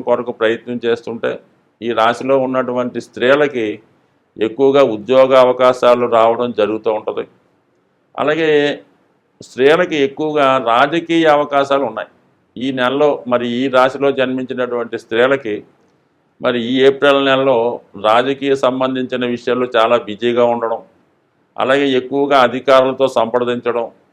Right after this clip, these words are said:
ఎక్కువగా బిజీగా ఉండడం, ఖచ్చితంగా విజయ అవకాశాలు కానీ, తగిన గుర్తింపు కానీ ఈ సమయంలో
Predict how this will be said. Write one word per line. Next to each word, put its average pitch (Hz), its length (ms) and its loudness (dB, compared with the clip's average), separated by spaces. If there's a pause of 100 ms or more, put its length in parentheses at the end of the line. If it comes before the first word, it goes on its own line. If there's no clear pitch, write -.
(100)
ఎక్కువగా 127 480 0 (100)
బిజీగా 123 460 0
ఉండడం, 117 260 -2 (600)
ఖచ్చితంగా 139 500 -2 (640)
విజయ 131 340 2
అవకాశాలు 139 640 2
కానీ, 127 200 -2 (320)
తగిన 123 280 0 (220)
గుర్తింపు 143 540 -2
కానీ 135 240 0 (400)
ఈ 113 80 -6 (120)
సమయంలో 123 480 -2